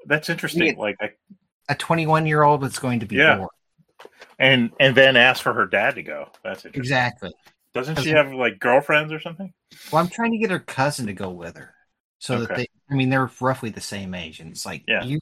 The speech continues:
Speaker 2: guys will have a lot more fun together than you will with me because I'm
Speaker 1: <laughs>
Speaker 2: cranky. You know, I'll buy your booze, but I'm not, I'm
Speaker 1: Right.
Speaker 2: not gonna, I'm not gonna
Speaker 1: Well,
Speaker 2: wanna
Speaker 1: they don't
Speaker 2: stay
Speaker 1: need you to buy booze in Germany, right?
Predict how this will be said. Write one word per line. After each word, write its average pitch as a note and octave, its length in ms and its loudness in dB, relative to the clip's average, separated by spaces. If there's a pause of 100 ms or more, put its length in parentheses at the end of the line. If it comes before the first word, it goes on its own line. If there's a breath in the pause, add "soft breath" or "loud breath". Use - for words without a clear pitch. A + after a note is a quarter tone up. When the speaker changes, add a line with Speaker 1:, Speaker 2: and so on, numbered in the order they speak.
(100)
Speaker 2:
guys D3 220 -6
will A#2+ 120 -6
have A2 240 -8
a G#2 40 -8
lot F#2+ 280 -6
more A2 140 -8
fun G#2+ 400 -8
together G2+ 560 -10
than F2+ 320 -14 (480)
you A2 200 -8
will A2 240 -4
with F#2 180 -12
me F#2+ 240 -12
because F2+ 680 -14 (120)
I'm G2+ 340 -8 (180)
Speaker 1:
<laughs> - 180 -14
Speaker 2:
cranky. G#2 600 -8 (160)
You A#2+ 200 -10
know, C3 60 0
I'll C3+ 80 2
buy D#3 180 4
your D#3+ 160 0
booze, A2 600 -2
but - 180 -8 (140)
I'm A2+ 180 -8
not, A#2+ 180 -4 (180)
I'm G#2+ 100 -2
Speaker 1:
Right. F#2 80 2
Speaker 2:
not F2+ 160 -6 (180)
gonna, G2 240 -10 (920)
I'm - 60 -8
not C#3+ 80 -2
gonna C3+ 120 -2
Speaker 1:
Well, A#2 100 2
Speaker 2:
wanna F#3+ 40 10
Speaker 1:
they A#3 100 10
don't C3+ 140 6
Speaker 2:
stay B2 120 4
Speaker 1:
need F#3 160 6
you C#3 140 6
to B2 100 4
buy A#2 240 8
booze A2 340 -2
in F#2+ 140 -10
Germany, A2 420 -6
right? D#2 260 -12